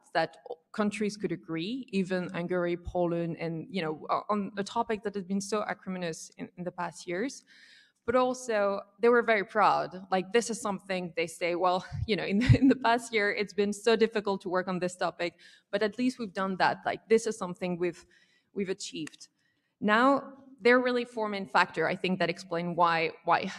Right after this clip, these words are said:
this is different this time. Um, well, this is a refugee crisis in Europe, and it's been a useful reminder that these crises are not just all far away, um, but they also happen on European soil, which,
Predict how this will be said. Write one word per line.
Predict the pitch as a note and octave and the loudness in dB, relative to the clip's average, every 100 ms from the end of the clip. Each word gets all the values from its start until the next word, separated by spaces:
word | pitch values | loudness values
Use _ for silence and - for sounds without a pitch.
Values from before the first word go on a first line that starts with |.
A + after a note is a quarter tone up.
| - - _ - | -16 -20 _ -6
this | G3+ G3+ | -4 -4
is | G3+ | -6
different | F#3+ F#3+ F3 F3 | -6 -6 -6 -4
this | E3 - | -6 -6
time. | D#3+ E3 G#3+ A#3+ - | -4 -2 0 -2 -2
Um, | F3 E3+ E3+ E3+ - | -2 0 -2 -4 0
well, | F#3 F3+ D#3+ F3 | 2 2 -2 -2
this | G3+ A#3 | -2 0
is | |
a | G#3 | 2
refugee | F#3+ G3 F3+ | 2 0 -4
crisis | F#3+ F3+ F3 F3 F#3 - | -2 0 0 -2 -14 -8
in | F#3+ | -4
Europe, | F3 E3+ D3+ E3 - - - - - - _ | -2 0 2 0 0 -6 -8 -20 -20 -20 _
and | - F#3+ F#3+ F#3+ - - - | -2 0 0 -2 -10 -10 -4
it's | G3+ | 2
been | B3+ | 4
a | B3 | 4
useful | A3+ B3 - A3 | 4 2 2 0
reminder | G3+ G3+ G3 F#3+ F3+ E3 E3+ | 2 2 2 0 -2 -4 -2
that | E3+ E3+ | -2 -2
these | - F#3+ | -2 -2
crises | - A3 G3+ G3 F#3+ | 2 2 2 -2 -2
are | F#3 | 0
not | F#3 F3+ - | 0 -2 -4
just | E3+ - | -10 0
all | F#3+ F#3 | 2 2
far | F#3 F#3 E3+ | 2 2 4
away, | E3+ E3+ E3 E3 D#3 | 2 2 2 -2 -4
um, | E3 E3 E3 D#3+ - | -2 -2 -2 -4 -2
but | F3+ | 2
they | F#3+ | 4
also | F#3 F3+ - E3+ | 4 0 0 -2
happen | E3 E3+ F3 E3+ | 0 -2 -2 -2
on | E3+ | -4
European | E3+ E3 - D#3+ | -4 -6 -8 -14
soil, | - D#3+ E3+ | -8 -4 -4
which, | F3 F3 F3 - | -2 -2 -4 -10